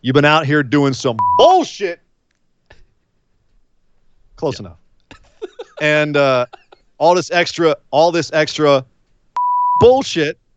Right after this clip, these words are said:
Speaker 1: There it is. Uh, that's, I, I wanna,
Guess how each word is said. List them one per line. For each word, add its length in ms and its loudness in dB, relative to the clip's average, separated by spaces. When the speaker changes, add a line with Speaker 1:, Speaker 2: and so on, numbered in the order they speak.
Speaker 1:
There 180 -6
it 80 -8
is. 220 -14
Uh, 400 0
that's, 300 -6
I, 160 -12
I 120 -2
wanna, 320 -2